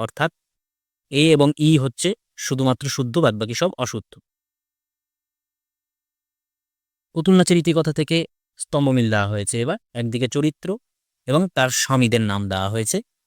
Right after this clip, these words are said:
সেটাই আমাকে এখানে বিচার করতে হবে যে এর সঠিক উত্তর হয়ে যাচ্ছে অপশন চার, ঠিক আছে?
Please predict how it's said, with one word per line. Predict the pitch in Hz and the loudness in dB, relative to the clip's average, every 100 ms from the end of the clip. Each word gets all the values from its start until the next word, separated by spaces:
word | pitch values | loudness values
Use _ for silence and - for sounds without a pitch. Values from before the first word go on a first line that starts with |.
| _ | _
সেটাই | - 147 160 | -4 0 2
আমাকে | 135 123 | 2 0
এখানে | 113 117 | 0 -2
বিচার | 110 110 113 | -2 -2 -4
করতে | 120 - 127 | -4 -4 -2
হবে | 139 190 - _ _ _ | 0 -2 -4 _ _ _
যে | 110 127 196 _ _ - | -2 0 0 _ _ -2
এর | 120 | -2
সঠিক | - 156 202 | 0 0 2
উত্তর | 180 156 143 | 0 0 -2
হয়ে | 120 113 | 0 0
যাচ্ছে | 107 - - _ _ _ | -2 -6 -8 _ _ _
অপশন | 117 - 143 151 | -10 -2 -2 0
চার, | - 90 180 _ _ _ _ _ _ _ _ _ _ _ _ _ _ | -2 -2 -4 _ _ _ _ _ _ _ _ _ _ _ _ _ _
ঠিক | 208 | 0
আছে? | 233 | 0